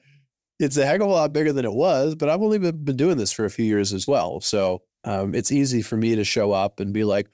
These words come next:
"This isn't growing at software adoption rate speeds. We're, we're off target." But also, you know, the Christine Morgans of the world are like, "I have been screaming about this for twenty years and people are finally listening."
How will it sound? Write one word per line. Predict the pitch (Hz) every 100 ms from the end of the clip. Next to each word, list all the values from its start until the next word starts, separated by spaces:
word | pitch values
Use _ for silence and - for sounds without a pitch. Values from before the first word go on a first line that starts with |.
| _ _
"This | 160 190 269
isn't | 220 180
growing | 135 170 240 185 127
at | 117 101
software | - 147 202 - 139 135
adoption | 131 143 214 - 131 120
rate | 123 135
speeds. | - - 277 139 101 104
We're, | 151 180 156 - _
we're | 147 214
off | 226 208
target." | - 285 247 - - _ _ _
But | -
also, | 208 381 349 320 302 _ -
you | 170
know, | 214 262
the | 143
Christine | 202 - 196
Morgans | 180 240 208
of | 143
the | 131
world | 120 131
are | 123
like, | 120 -
"I | 131 220
have | 311
been | 208
screaming | 170 160 170 190
about | 139 113 113
this | 123
for | -
twenty | 98 107 104
years | 98 85 -
and | - 104
people | 117 113
are | 104
finally | 98 98 90 87
listening." | 87 - 90